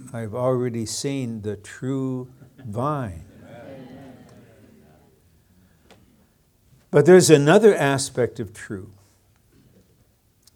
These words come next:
And so I'll ask you something now, and you may not know quite to do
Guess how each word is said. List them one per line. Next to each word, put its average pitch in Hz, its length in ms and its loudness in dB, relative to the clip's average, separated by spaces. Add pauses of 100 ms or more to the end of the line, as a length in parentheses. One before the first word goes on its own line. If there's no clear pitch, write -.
(1040)
And 123 680 -4
so 151 200 -4
I'll 131 160 4
ask 175 340 2
you 160 100 0
something 120 560 -4
now, 101 460 -10 (1080)
and 127 480 -8 (600)
you 135 120 -6
may 185 320 -2
not 156 340 -4
know 123 360 -6
quite 147 380 -2
to 139 100 -10
do 101 460 -10